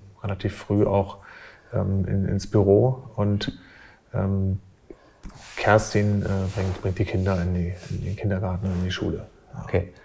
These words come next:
Speaker 2: Ähm, gibt's mal einen Einblick, ähm, wie viel, wie viele Stunden würdest du sagen, arbeitest du so ungefähr in der Woche?
Speaker 1: Ähm, vermutlich sind das sechzig, siebzig Stunden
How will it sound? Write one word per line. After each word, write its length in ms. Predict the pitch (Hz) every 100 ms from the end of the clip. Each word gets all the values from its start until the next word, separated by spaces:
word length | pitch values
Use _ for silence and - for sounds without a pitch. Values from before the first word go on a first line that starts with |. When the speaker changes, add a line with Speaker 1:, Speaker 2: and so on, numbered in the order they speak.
| - - -
Speaker 2:
Ähm, 220 | 113 110 107
gibt's 180 | 156
mal 160 | 143 123
einen 120 | 95
Einblick, 420 | - 139 135 110 - - -
ähm, 560 | 113 104 104 104 107 107 107 -
wie 160 | 101 131
viel, 300 | 147 131 143
wie 60 |
viele 120 | 160
Stunden 460 | 131 - 143 151 117
würdest 260 | 98 98 110
du 60 |
sagen, 360 | 104 98 101 98
arbeitest 520 | 95 95 98 92 -
du 160 | 87 87 - -
so 140 | - 95
ungefähr 320 | 95 90 92
in 60 | 87
der 140 | 90
Woche? 240 | 87 92 87 - - _ _ _ _ -
Speaker 1:
Ähm, 580 | 101 98 95 98 98 95 - - - -
vermutlich 600 | - - 107 113 - 113
sind 200 | - 110
das 480 | 107 101 - - - - - _ _ _ _ _ _ - _ _ _ _ _
sechzig, 400 | - 113 110 -
siebzig 600 | 101 - - 101 - - - - - _ _
Stunden 540 | - 101 92 90 90